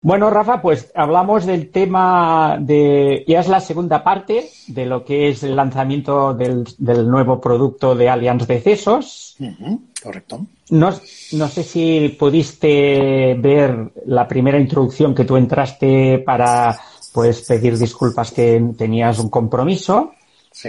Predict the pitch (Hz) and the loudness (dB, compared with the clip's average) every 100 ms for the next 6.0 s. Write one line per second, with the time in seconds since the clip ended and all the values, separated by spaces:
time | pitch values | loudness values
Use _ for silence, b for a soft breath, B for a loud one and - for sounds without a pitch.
0 | 98 139 - 151 170 180 170 - 175 170 | -2 -2 0 0 2 2 0 0 -2 0
1 | 170 170 160 156 156 135 156 180 202 226 | 0 0 -2 -4 -6 -6 -4 -4 -2 -2
2 | 226 156 143 151 147 131 139 135 131 135 | -2 -4 -4 0 0 0 0 0 0 0
3 | 135 127 127 123 127 117 - 127 120 117 | 0 0 2 0 -2 -4 -4 -4 -2 0
4 | 120 151 147 233 294 - - - 101 175 | 0 0 0 -2 -2 -10 -14 -10 -8 -8
5 | 175 110 101 - 104 - 98 - - | -10 -12 -12 -14 -10 -8 -8 -10 -12